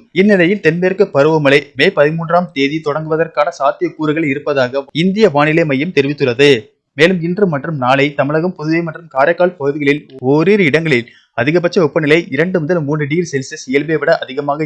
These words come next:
இருக்கக்கூடும். சென்னை மற்றும் புறநகர் பகுதிகளை பொறுத்தவரை வானம் ஓரளவு மேகமூட்டத்துடன்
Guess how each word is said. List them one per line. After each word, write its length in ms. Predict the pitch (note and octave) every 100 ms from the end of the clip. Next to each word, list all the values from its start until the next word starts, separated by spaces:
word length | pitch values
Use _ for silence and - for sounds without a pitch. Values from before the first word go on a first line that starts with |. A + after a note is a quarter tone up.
| C3
இருக்கக்கூடும். 680 | - C3+ C3 B2 A#2+ C3+ A2 _ -
சென்னை 340 | F3+ G#3+ A3+ A3+
மற்றும் 260 | F3 F3+ E3
புறநகர் 400 | D#3 E3 E3+ F3
பகுதிகளை 340 | C#3+ D3 D3+ D#3+
பொறுத்தவரை 340 | D#3 C#3+ C#3 D3+ D3 _ _ -
வானம் 280 | B2+ F3+ G3 C#3
ஓரளவு 300 | C#3 D3+ E3 C#3+ B2+
மேகமூட்டத்துடன் 680 | D#3 E3 D3 D3 D#3 E3